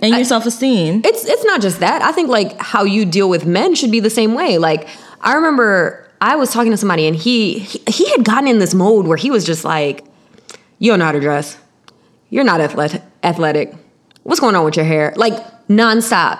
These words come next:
Speaker 2: And then I stopped and I thought about it and I was like, "When have I ever said something to this man to put him down?"
Speaker 1: Yeah.
Speaker 2: I had never, I had never once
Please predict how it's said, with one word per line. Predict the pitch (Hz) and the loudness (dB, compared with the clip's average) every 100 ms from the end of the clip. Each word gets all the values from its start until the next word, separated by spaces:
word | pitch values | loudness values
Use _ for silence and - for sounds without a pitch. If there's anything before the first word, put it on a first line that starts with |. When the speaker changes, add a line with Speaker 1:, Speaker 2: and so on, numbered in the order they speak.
| - 277 | -4 -2
Speaker 2:
And | 466 | 2
then | 403 | 2
I | 240 | 0
stopped | - 277 392 254 | -4 -2 -2 0
and | 226 | 0
I | |
thought | 226 226 | 0 -2
about | 226 214 | 0 -2
it | |
and | 196 | -2
I | 196 | -2
was | 196 | -2
like, | 185 160 - - _ _ _ _ - | -2 -4 -8 -20 _ _ _ _ -4
"When | 165 285 | 0 0
have | - 587 | 0 0
I | 294 - | 2 2
ever | 208 202 | 0 0
said | - 190 185 | 0 -2 -2
something | 190 190 175 | -2 -2 -2
to | 180 | -2
this | 160 170 | -2 -2
man | 170 160 160 | 0 0 -2
to | |
put | 160 160 | -4 -2
him | 156 | -2
down?" | 151 139 - 160 - _ - 196 | -2 -4 -8 -14 -20 _ -10 -2
Speaker 1:
Yeah. | 185 | 0
Speaker 2:
I | 311 | 2
had | 294 247 | 2 2
never, | 208 220 233 160 139 - | 2 2 2 0 -4 -6
I | 240 277 | -2 0
had | 262 214 | 0 0
never | 202 208 196 160 147 | 2 0 0 -2 -2
once | 175 185 180 165 | -4 -2 -2 -4